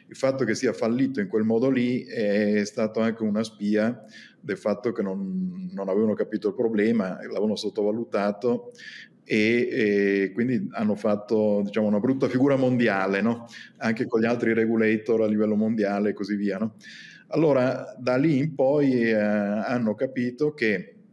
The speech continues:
quel tipo di operatore lì, che fa tutto con un'unica società,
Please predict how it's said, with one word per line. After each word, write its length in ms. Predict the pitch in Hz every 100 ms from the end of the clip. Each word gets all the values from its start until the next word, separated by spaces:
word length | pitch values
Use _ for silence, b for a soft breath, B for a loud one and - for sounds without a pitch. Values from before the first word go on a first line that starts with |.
| B B B B - -
quel 220 | 147 127
tipo 260 | 131 180 139
di 100 | 127
operatore 640 | 113 120 113 110 127 120
lì, 360 | 123 123 92 -
che 140 | 104
fa 200 | 92 113
tutto 400 | - - 143 -
con 160 | 95 101
un'unica 400 | 110 143 156 139
società, 760 | 127 131 131 127 98 90 -